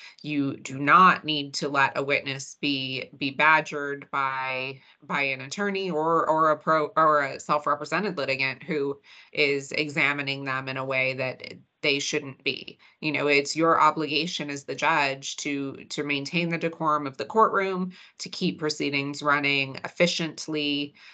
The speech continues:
um, and to avoid that harassment and undue embarrassment as well. Um, the reasonable trial time limits, you know, that's something that if you're having cases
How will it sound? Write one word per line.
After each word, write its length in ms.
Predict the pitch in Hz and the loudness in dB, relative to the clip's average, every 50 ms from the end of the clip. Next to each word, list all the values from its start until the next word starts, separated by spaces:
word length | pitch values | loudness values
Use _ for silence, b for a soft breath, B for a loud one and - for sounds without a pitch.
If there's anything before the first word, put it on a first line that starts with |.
| B B B | B B B
um, 500 | - 143 143 143 143 139 143 147 - - - | -2 0 0 0 -2 -2 -4 -6 -6 -4 0
and 380 | 143 147 143 135 135 135 139 139 | 2 2 4 2 0 -2 -4 -6
to 280 | - - 143 - - 147 | -6 -4 -4 -4 -4 -6
avoid 520 | 143 139 135 151 151 147 143 143 143 139 | -6 -6 -4 -2 0 2 2 2 2 2
that 220 | 143 131 - 147 | 2 2 2 0
harassment 540 | 135 147 139 135 135 135 - - - 139 135 | -2 0 0 0 0 -2 -4 -10 -10 -8 -8
and 120 | 135 135 135 | -6 -6 -6
undue 260 | 135 131 131 135 135 | -6 -6 -6 -8 -8
embarrassment 640 | 131 131 127 139 139 139 139 139 - - 135 131 131 | -8 -4 -4 -2 -2 -2 -2 -4 -4 -6 -6 -6 -6
as 220 | 131 135 139 - | -8 -8 -4 2
well. 460 | 147 147 147 139 135 131 135 139 - B B B B B B B | 4 6 6 6 6 4 2 -2 -6 B B B B B B B
Um, 260 | - 160 165 147 151 | 2 2 4 4 2
the 80 | 175 | 2
reasonable 500 | 175 185 196 214 214 208 202 190 175 160 | 4 4 4 4 2 -2 -2 0 0 -2
trial 380 | 165 - - 160 170 175 180 185 | 0 2 4 4 6 6 4 2
time 360 | 185 - - 185 185 185 190 | 0 -2 -2 -2 0 0 -2
limits, 520 | 185 190 190 196 196 - - - - - - - | -2 -2 -2 -4 -4 -6 -8 -14 -18 -18 -16 -12
you 180 | - 165 165 156 | -8 -6 -4 -2
know, 140 | 151 151 147 | -2 0 4
that's 260 | 151 160 - - - | 4 4 4 2 -2
something 400 | 165 160 175 175 165 156 151 147 | -4 -4 -2 -2 -2 -2 -2 -4
that 160 | 143 127 - | -6 -4 -2
if 200 | 139 139 139 - | -2 -4 -2 -2
you're 420 | 156 165 165 165 160 160 165 165 - - | 0 0 2 2 2 0 0 -2 -4 -12
having 560 | - - - - 175 160 156 156 151 151 147 | -18 -14 -4 2 2 4 4 2 0 -6 -4
cases 640 | - 175 156 160 - - 147 147 147 151 147 - | -2 -2 -2 -2 -2 0 0 0 0 0 -4 -10